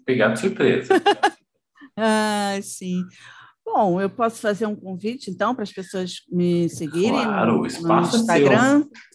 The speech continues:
Speaker 1: qual é o seu arroba, né? Que é uma nova
Speaker 2: É
Speaker 1: convite
Speaker 2: Vera
Speaker 1: hoje digital, arroba Vera.
Speaker 2: Olive. É
Speaker 1: Olive.
Speaker 2: O L I V.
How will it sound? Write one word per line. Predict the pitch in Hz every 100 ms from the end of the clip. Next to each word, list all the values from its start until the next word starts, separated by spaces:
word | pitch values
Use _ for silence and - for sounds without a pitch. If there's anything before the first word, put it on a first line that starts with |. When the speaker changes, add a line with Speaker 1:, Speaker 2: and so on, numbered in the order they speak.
| _
Speaker 1:
qual | - 135
é | 117
o |
seu | 113 - 87
arroba, | 85 - - - -
né? | - -
Que | -
é | -
uma | 87 85
nova | 90 92 160 -
Speaker 2:
É | 180 180
Speaker 1:
convite | 175 202
Speaker 2:
Vera | 202 -
Speaker 1:
hoje | 254 285
digital, | 95 - 107 117 - -
arroba | 98 101 104 95
Vera. | 85 82 107 185 - - _ _ _ _ _ _ -
Speaker 2:
Olive. | 220 233 220 208 175 - 160 175 196 _ _ _ _
É | - - -
Speaker 1:
Olive. | 185 220 -
Speaker 2:
O | 190
L | 190 196 226 262 _ _ _ _ _ _ _
I | 214 226 277
V. | - 190 185